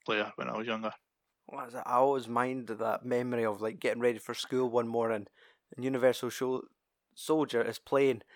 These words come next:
Speaker 2: and it's the sequence where they've got the the necklace with all the severed ears on it.
Speaker 1: Aye.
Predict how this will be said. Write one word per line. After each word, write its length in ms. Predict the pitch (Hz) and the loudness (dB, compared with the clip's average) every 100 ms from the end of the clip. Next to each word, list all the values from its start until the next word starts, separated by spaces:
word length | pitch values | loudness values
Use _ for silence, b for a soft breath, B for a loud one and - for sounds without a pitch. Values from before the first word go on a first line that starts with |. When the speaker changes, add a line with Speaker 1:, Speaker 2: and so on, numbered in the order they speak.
| b b | b b
Speaker 2:
and 140 | - 123 | -6 -2
it's 180 | 98 - | -2 -2
the 160 | 127 | -6
sequence 420 | 117 135 120 127 117 | -4 -8 -4 -4 0
where 120 | 117 | 0
they've 220 | 113 - | 0 -2
got 240 | 123 120 113 | -2 -2 2
the 420 | 120 113 110 101 _ _ _ - | 2 2 0 -4 _ _ _ -6
the 120 | 120 | -4
necklace 520 | 123 131 - 127 123 | 0 -2 0 0 0
with 120 | 117 123 | -2 0
all 140 | 117 | 2
the 160 | 113 113 | 2 -2
severed 420 | - 127 117 117 | 2 2 2 0
ears 280 | 127 135 123 | 2 2 4
on 120 | 131 | 4
it. 120 | 131 - _ _ _ _ _ _ _ _ _ _ _ | 2 -2 _ _ _ _ _ _ _ _ _ _ _
Speaker 1:
Aye. 520 | - 120 120 117 110 | 0 4 6 4 2